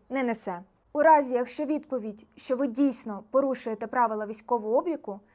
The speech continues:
звертаємося з запитом до Т Ц К та С П з метою отримання копії документів, які підтверджують те, що вам дійсно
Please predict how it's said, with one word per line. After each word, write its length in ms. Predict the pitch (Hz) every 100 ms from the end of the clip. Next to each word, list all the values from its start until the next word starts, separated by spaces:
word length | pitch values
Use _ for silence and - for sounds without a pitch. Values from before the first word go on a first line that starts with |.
| _ _
звертаємося 840 | 220 226 240 302 311 269 226 226 214
з 20 |
запитом 600 | 202 285 349 302 214 202
до 160 | 220 262
Т 140 | 262
Ц 160 | 262 285
К 200 | 285 202 190
та 80 |
С 160 | 196 196
П 260 | - 277 359 _ -
з 100 | 208
метою 460 | 233 233 247 240 -
отримання 600 | 285 285 240 208 196 190
копії 380 | - 240 233 196
документів, 640 | 190 202 202 214 339 294
які 240 | 208 208 208
підтверджують 680 | 208 202 208 196 208 190 196
те, 200 | 226 320
що 180 | -
вам 200 | 208 185
дійсно 420 | 175 214 240 262